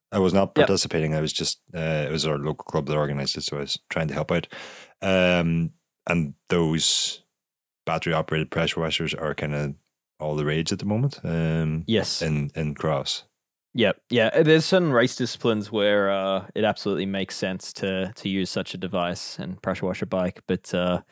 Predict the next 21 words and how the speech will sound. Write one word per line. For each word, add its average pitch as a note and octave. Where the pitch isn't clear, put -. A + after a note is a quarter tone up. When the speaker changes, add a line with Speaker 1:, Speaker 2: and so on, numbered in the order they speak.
Speaker 2:
given C#3
I'm C3+
not C3
racing, G#2
I F2+
can, F#2+
I F#2+
can G2+
take G#2
my G2
time F#2
and F2
use F#2
a, F#2
the G#2
gentle A#2+
stream G2+
of F#2
a F#2
garden E2+
hose. D2+